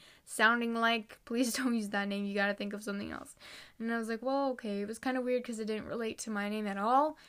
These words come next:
So I don't know whether I should just use my actual name or my, like, the name I use on here. My actual name is Angelina in real life. <laughs> I just don't use my full name. I,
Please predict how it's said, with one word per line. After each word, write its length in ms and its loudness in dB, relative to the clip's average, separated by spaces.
So 140 0
I 140 8
don't 180 6
know 140 4
whether 220 0
I 80 0
should 200 -8
just 240 -8
use 280 -4
my 320 -4
actual 560 -2
name 440 -4
or 280 -4
my, 340 -4
like, 320 -14
the 120 0
name 200 2
I 100 2
use 220 0
on 160 -2
here. 480 -2
My 120 8
actual 320 6
name 260 2
is 360 6
Angelina 720 -2
in 160 0
real 240 0
life. 420 -2
<laughs> 460 -12
I 100 2
just 140 0
don't 160 2
use 120 0
my 160 -2
full 300 -6
name. 240 -2
I, 240 -4